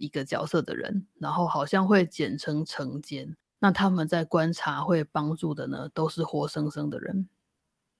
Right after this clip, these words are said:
后来我找到一本书，哦，我很惊讶有书可以看呢，就是有人写这方面相关的知识出来。就是呢，有一个协会叫做，名字有够长，这个协会叫做社团法人台湾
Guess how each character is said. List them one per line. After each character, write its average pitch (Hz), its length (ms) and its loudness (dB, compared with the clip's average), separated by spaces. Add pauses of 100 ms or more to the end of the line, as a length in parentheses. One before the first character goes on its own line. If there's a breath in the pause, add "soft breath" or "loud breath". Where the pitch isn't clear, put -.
(1120)
后 294 260 10
来 156 140 6
我 165 120 4
找 147 160 -2
到 147 140 0
一 165 100 4
本 151 240 -2
书， 143 380 -4
哦， 180 160 6
我 208 140 12
很 190 160 10
惊 190 180 8
讶 196 100 10
有 151 160 4
书 160 220 2
可 - 160 -2
以 - 80 -2
看 147 260 0
呢， 156 140 -4
就 170 140 -2
是 165 280 0 (220)
有 151 160 0
人 143 180 -2
写 151 240 0
这 175 140 2
方 156 180 2
面 165 200 2
相 156 200 -2
关 151 140 0
的 139 100 -2
知 151 220 -8
识 147 160 -6
出 143 160 -8
来。 160 220 -10 (240 loud breath)
就 226 100 6
是 226 160 10
呢， 175 160 10
有 151 180 6
一 147 60 2
个 160 140 2
协 143 280 -2
会 160 300 6
叫 175 160 4
做， 170 240 2 (640 loud breath)
名 170 160 4
字 - 100 -2
有 147 80 2
够 165 160 4
长， - 240 -6 (400 soft breath)
这 254 140 2
个 214 100 8
协 170 180 2
会 196 160 8
叫 185 140 6
做 175 220 6
社 240 360 6
团 151 320 0
法 139 360 2
人 139 340 -2
台 151 380 0
湾 208 340 6